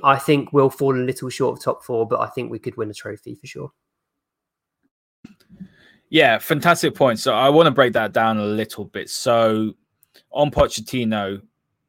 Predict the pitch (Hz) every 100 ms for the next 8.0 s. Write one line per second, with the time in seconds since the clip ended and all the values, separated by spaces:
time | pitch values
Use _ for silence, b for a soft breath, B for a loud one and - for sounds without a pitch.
0 | _ _ _ _ _ - 131 127 - 131
1 | 113 104 98 87 78 - _ _ - 110
2 | - 110 101 82 87 67 - _ _ _
3 | - 120 120 127 104 87 101 95 90 _
4 | b b b b b b - 165 170 147
5 | 131 143 156 143 131 - 120 76 107 104
6 | 101 - 107 107 104 101 - - - _
7 | _ _ - 113 - 117 104 104 113